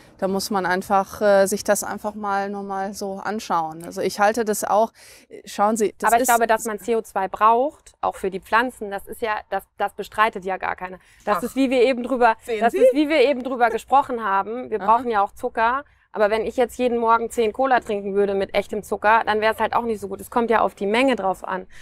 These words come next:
Speaker 2: Und da ist sich ja durchaus auch die Forschungslage einig, dass zu viel C O zwei die Erde erwärmt und dass das ein, ein ganz, ganz wichtiger Faktor ist, dass dadurch, ähm, ja, sich das Klima verändert.
Speaker 1: Aber das C O zwei,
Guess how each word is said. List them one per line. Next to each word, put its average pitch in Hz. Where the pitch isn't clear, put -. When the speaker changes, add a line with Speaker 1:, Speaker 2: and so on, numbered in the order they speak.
Speaker 2:
Und 185
da 202
ist 208
sich 233
ja 202
durchaus 214
auch 247
die 247
Forschungslage 202
einig, 196
dass 190
zu -
viel 320
C 254
O 233
zwei 233
die 190
Erde 202
erwärmt 202
und 190
dass 196
das 202
ein, 196
ein 196
ganz, 214
ganz 226
wichtiger 202
Faktor -
ist, 240
dass 196
dadurch, 208
ähm, 196
ja, 247
sich 185
das 185
Klima 202
verändert. -
Speaker 1:
Aber 170
das 180
C 196
O 180
zwei, 185